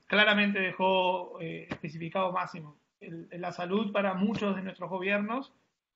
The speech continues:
no, no, no es un, una mera, una mera coincidencia, es un derecho, un derecho universal, y, y por tanto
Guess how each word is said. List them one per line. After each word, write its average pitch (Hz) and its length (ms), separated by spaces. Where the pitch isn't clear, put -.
no, 196 500
no, 190 420
no 196 100
es 208 180
un, 196 260
una 190 340
mera, 190 460
una 196 220
mera 196 240
coincidencia, 202 720
es 185 240
un 196 120
derecho, 202 640
un 185 140
derecho 185 640
universal, 180 880
y, 180 520
y 185 140
por 180 260
tanto 220 680